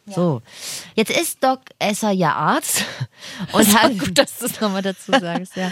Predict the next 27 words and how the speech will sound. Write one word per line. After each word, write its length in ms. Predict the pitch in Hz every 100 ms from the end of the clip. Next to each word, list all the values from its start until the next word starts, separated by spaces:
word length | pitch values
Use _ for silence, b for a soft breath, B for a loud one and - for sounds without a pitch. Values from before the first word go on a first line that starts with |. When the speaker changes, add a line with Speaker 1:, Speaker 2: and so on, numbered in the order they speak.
| 330
Speaker 2:
<laughs> 120 | 240
und 180 | 196 214
hat 140 | 220
auch 120 | 196 202
irgendwie 220 | 196 196
ein 60 |
persönliches 560 | 190 170 175 220 202 185
Interesse 420 | - 170 165 170
daran, 300 | 175 156 160
halbwegs 480 | 147 170 151 165 -
infektfrei 760 | - 147 - 170 - - 143 139
durch 160 | 139 -
die 80 |
nächsten 260 | 135 139 139
Monate 380 | 131 147 156 127
zu 100 | 123
kommen. 220 | 123 120
Deshalb 240 | 123 156
meine 180 | 143 135
Frage 380 | - - 135 120
an 120 | 131
ihn. 300 | - 165 143 B B B -
Was 220 | 131 -
sind 200 | 160 147
denn 220 | 143 139 b b b _
seine 360 | 120 147 180 180
Empfehlungen? 760 | 151 - 175 151 117 117 127